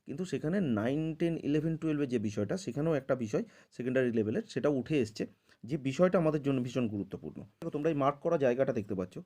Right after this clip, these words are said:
দেখো, এই জায়গাটা তোমার জন্য খুব গুরুত্বপূর্ণ। এখানে কি বলা হচ্ছে? "এনসিটি is working towards proposing and implementing টেট at the secondary level, class ninth to twelfth।" এই জায়গাটা,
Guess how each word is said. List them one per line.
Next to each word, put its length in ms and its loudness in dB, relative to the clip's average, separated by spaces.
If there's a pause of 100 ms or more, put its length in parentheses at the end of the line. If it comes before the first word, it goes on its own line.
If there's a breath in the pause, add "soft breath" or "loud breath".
(560)
দেখো, 200 -2
এই 220 0
জায়গাটা 360 4
তোমার 220 0
জন্য 160 0
খুব 160 -8
গুরুত্বপূর্ণ। 500 -8 (140)
এখানে 220 -6
কি 160 -8
বলা 200 4
হচ্ছে? 220 -2 (320 soft breath)
"এনসিটি 560 0
is 300 -6
working 320 4
towards 560 -2 (440)
proposing 500 0 (340)
and 300 0 (240)
implementing 540 0 (280)
টেট 340 0 (140)
at 100 0
the 140 -2
secondary 460 2
level, 240 4 (480 soft breath)
class 260 2 (140)
ninth 300 0 (360)
to 120 -6
twelfth।" 420 0 (440)
এই 180 0
জায়গাটা, 400 2